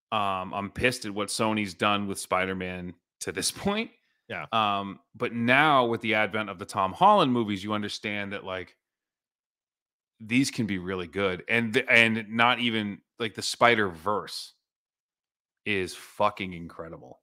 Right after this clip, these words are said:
Speaker 1: Like, that, uh, that is the best depiction of Peter Parker I've seen on film is actually Peter B. Parker.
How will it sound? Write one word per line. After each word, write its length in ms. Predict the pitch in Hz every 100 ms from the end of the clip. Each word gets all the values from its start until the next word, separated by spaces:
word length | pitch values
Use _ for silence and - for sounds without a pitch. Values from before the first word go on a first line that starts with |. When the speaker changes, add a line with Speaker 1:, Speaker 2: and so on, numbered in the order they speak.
| _
Speaker 1:
Like, 200 | 101 90
that, 220 | 120 - 117 107 110
uh, 100 | 120
that 340 | 113 120 123
is 300 | 123 110 - - _ _ _ _ -
the 100 | 123
best 240 | 139 139
depiction 340 | 131 143 131 123
of 80 | -
Peter 200 | 120 104
Parker 340 | 113 107 98
I've 100 | 95
seen 260 | - 101 95
on 180 | 92
film 380 | - 95 92 123 - _ _ _ -
is 140 | 107
actually 720 | - 101 - 104 101 92 87 - _ _ _ _ _ _ _ -
Peter 200 | 131 101
B. 200 | 85 98
Parker. 440 | - 87 - -